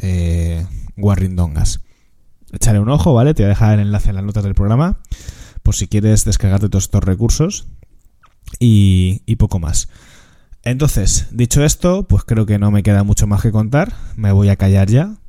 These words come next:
que soy muy pesado, y así dejo de escuchar, eh, dejo de meter golpes si vuelven otra vez los martillazos. Y nada, eh, te voy a dejar con la entrevista con Miguel. Yo creo que al principio, la, o sea, la entrevista mejora según avanza, porque al principio,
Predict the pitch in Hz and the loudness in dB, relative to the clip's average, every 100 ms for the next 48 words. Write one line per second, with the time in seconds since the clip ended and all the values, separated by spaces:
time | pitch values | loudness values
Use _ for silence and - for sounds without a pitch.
0 | - - - 95 95 95 92 - 139 208 | -20 -14 -2 0 0 -2 -2 0 0 -2
1 | 92 87 104 98 - 98 92 98 - 95 | 2 2 2 0 2 0 0 -2 0 -2
2 | 82 - 90 85 85 90 92 95 92 98 | -2 -4 -2 0 -2 -2 -2 -2 -2 -4
3 | 90 95 - 85 - - - 92 92 90 | -2 0 0 0 -2 -2 0 2 2 0
4 | 90 95 92 90 101 101 123 156 - - | 0 -2 0 -2 2 2 2 0 -2 -16
5 | - - - - - - - - 107 113 | -20 -20 -20 -20 -20 -20 -10 0 2 4
6 | 123 - 98 98 98 98 95 98 104 113 | 2 0 2 4 4 4 4 2 2 2
7 | 104 101 98 101 98 98 98 120 190 - | 2 2 0 2 0 2 2 2 0 -8
8 | - - - - 117 143 147 131 127 113 | -12 -12 -10 -2 2 4 4 2 0 0
9 | 147 139 101 98 - 101 - 107 110 110 | 0 2 0 0 0 0 0 -4 -2 0
10 | 120 160 131 123 147 151 147 110 117 104 | 2 2 4 4 6 4 4 4 4 4
11 | 104 98 85 80 87 90 92 104 113 123 | 2 2 -2 -2 -2 -2 -2 0 2 2
12 | 135 | 0